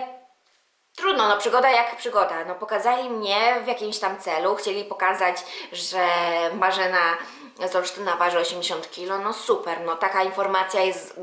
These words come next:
godna uwagi tych kilku sekund na antenie, no okej. E, dobrze. Z kolei poznałam dzięki temu wspaniałe dziewczyny, że wzięłam udział w tym programie. E, niektóre przeszły, niektóre nie przeszły. Pozdrawiam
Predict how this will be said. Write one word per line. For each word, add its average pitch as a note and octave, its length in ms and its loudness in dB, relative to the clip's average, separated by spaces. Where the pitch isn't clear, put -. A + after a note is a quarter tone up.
godna A3 340 2
uwagi A#3+ 460 2
tych - 180 -16
kilku F3+ 260 -10
sekund F3+ 360 -8
na E3 80 -2
antenie, C#3+ 500 -2
no F#3 240 0
okej. C#3+ 460 0
E, F#3 540 -2
dobrze. F#3+ 400 -2
Z - 80 -14
kolei B3+ 760 0
poznałam D4+ 440 2
dzięki C4 200 -6
temu C4 240 2
wspaniałe A#3+ 460 2
dziewczyny, E3+ 680 -4
że G#3 240 4
wzięłam A#3 300 2
udział A3 180 0
w G3+ 40 -4
tym G3+ 120 -6
programie. E3 460 0
E, A3 120 2
niektóre C4 300 -2
przeszły, A3 400 0
niektóre G#3 320 -2
nie F3+ 120 2
przeszły. F3+ 760 0
Pozdrawiam A3 340 0